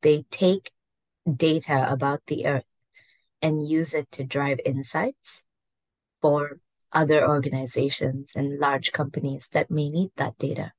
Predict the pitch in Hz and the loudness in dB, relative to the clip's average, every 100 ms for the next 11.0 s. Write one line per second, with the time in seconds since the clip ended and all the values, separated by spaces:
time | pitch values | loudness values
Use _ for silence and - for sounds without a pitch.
0 | _ _ _ _ _ _ _ _ - - | _ _ _ _ _ _ _ _ -8 0
1 | 143 139 131 151 143 135 143 139 143 135 | 2 2 0 0 0 0 -2 -2 -2 -2
2 | 139 - 127 139 135 135 127 123 _ _ | -4 -6 -6 -4 -4 0 0 -2 _ _
3 | _ _ _ - 143 160 151 147 131 - | _ _ _ -4 4 6 6 2 -4 0
4 | 160 151 143 139 - _ 143 135 135 135 | 4 4 2 -2 -14 _ -6 -4 -6 -10
5 | 127 - 165 165 - 160 151 143 139 135 | -14 -2 2 4 4 2 2 2 0 -2
6 | 127 - 143 147 - 147 - 151 135 151 | -4 -2 -2 -2 -2 -2 0 0 2 0
7 | 151 151 143 151 147 143 143 202 - - | 0 -2 -4 -6 -6 -4 -4 -4 -6 -10
8 | - _ - _ _ _ - 151 156 135 | -14 _ -20 _ _ _ -2 0 0 0
9 | - _ _ - 185 - - - 151 - | -2 _ _ -6 -6 -4 -2 2 2 4
10 | 156 151 160 151 131 - 151 147 143 | 4 4 4 2 2 2 2 2 0